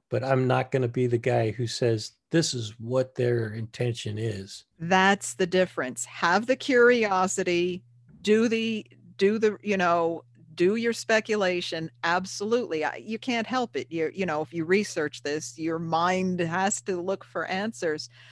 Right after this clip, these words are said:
Speaker 2: But yes, avoid the people who say, "Here's the truth. Here's, you know,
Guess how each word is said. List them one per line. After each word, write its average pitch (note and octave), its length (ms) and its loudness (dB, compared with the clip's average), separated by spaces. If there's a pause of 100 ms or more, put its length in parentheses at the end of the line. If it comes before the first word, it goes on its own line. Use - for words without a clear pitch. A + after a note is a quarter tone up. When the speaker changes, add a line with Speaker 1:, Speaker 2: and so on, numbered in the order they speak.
(280)
Speaker 2:
But F#3 240 2
yes, D#3 540 -2
avoid G3 400 2
the F#3+ 80 -2
people F#3+ 460 -4
who E3+ 200 -6
say, D3+ 480 -2
"Here's G#3+ 400 0
the F3 120 -4
truth. E3 680 0 (160)
Here's, F3 580 -4
you E3 140 -4
know, C3+ 400 -4